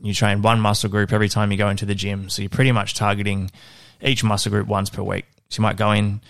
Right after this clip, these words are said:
obviously, International Chest Day on Monday. Day two, Tuesday might be back. Uh, Wednesday might be legs. Thursday might be shoulders. And then Friday might be arms,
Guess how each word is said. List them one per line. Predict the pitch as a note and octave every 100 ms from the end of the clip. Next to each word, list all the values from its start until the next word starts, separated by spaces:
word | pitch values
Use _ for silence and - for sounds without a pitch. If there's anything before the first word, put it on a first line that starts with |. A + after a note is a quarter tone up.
| - - -
obviously, | A2+ A2 - G2+ G#2
International | G2+ G#2+ G2+ - G#2 G2
Chest | - G2+ -
Day | G#2
on | G2+
Monday. | G2+ G#2+ G#2 G#2 G2 - - - - _ _ _ _ _ _ -
Day | A2+
two, | G#2+ C3 B2 A#2 -
Tuesday | - A#2+ G#2+
might | G#2 F#2+
be | G2 G2
back. | G#2+ G#2+ - - - _ _ _ _ _ -
Uh, | G2+ G2+ G#2
Wednesday | A#2 A#2 G2+
might | G2+ F#2
be |
legs. | F#2+ G#2 G#2 G2+ - - -
Thursday | A#2 A2 G2 G#2+
might | G2 F#2+
be | G2+
shoulders. | - G#2 G2+ G2+ G2 - -
And | G#2 G2
then | F#2+ F#2+
Friday | F#2+ G2+ G2 G2
might | F#2+ G2
be | G2+
arms, | G2 F2+ G2+ -